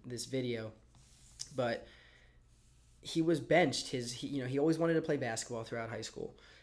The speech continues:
And, you know, when he got to the University of Minnesota, he actually benched his freshman year. And, you know, his dad said to him, you know,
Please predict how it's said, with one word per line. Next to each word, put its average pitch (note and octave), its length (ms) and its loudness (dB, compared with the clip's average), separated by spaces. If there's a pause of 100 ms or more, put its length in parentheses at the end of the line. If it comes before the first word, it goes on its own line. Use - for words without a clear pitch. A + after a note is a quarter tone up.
(140)
And, A#2+ 440 -4
you C3 120 -4
know, A#2+ 60 -4
when B2 140 -4
he C3 60 0
got B2+ 180 -2
to - 100 -10
the B2 120 -8
University B2 440 -4
of A#2 60 -4
Minnesota, B2 560 0
he A#2+ 260 -4
actually A#2+ 320 -4
benched A#2+ 260 -4
his A2+ 100 -6
freshman A#2 400 -6
year. A#2+ 400 0 (420)
And, A#2+ 640 -2
you B2+ 100 -6
know, A#2 100 -4
his A#2+ 160 -4
dad B2 280 -2
said A#2+ 220 -2
to A#2+ 120 -4
him, A#2 180 -4
you A#2+ 100 -8
know, A2+ 300 -8